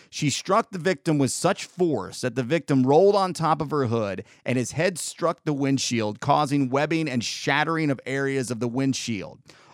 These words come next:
Although shattered glass was on the defendant's shirt and throughout the front interior of her vehicle,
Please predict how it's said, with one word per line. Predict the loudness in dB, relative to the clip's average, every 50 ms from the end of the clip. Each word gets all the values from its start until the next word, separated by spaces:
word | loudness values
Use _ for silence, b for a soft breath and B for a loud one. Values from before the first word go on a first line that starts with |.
| B -2
Although | 0 2 2 4 2 2
shattered | 0 2 2 2 2 2 2 0 -2 0
glass | 2 2 2 4 2 2 0 0 -2 -4 -6
was | -6 -4 -4 -4 -4 -4
on | -4 -4 -2 -2
the | 0 -2
defendant's | -2 -4 -2 -2 -2 0 0 -2 -2 -2 -4
shirt | -4 -2 2 2 2 2 0 -4 -4 -2
and | 0 0 0 2
throughout | 2 2 2 4 2 2 0 0 -2 -4 _
the | -10 -10
front | -10 _ _ 0 0 0 0
interior | -2 -2 -2 -2 -2 -4 -2 0 0 2 2 0
of | 0 2
her | 0 0 0
vehicle, | 2 2 2 2 0 0 -2 -4 -4 -4 -6